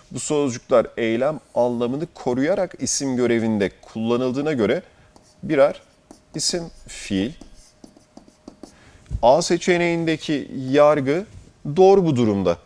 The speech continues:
Birinci cümlede hem sıfat fiil hem isim fiil kullanılmış. B seçeneğinde ikinci cümle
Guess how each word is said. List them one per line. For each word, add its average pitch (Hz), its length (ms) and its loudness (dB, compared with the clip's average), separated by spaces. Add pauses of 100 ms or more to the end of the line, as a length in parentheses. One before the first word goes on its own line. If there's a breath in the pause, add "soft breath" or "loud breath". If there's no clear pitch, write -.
(280 soft breath)
Birinci 147 300 -2
cümlede 110 340 -2 (120)
hem 156 160 -2
sıfat - 360 0
fiil 98 140 -6
hem 151 280 -6
isim 101 280 -8
fiil 156 260 -6 (420)
kullanılmış. 120 720 0 (920 soft breath)
B 135 300 0
seçeneğinde 196 840 2 (440 soft breath)
ikinci 185 520 -4
cümle 175 360 0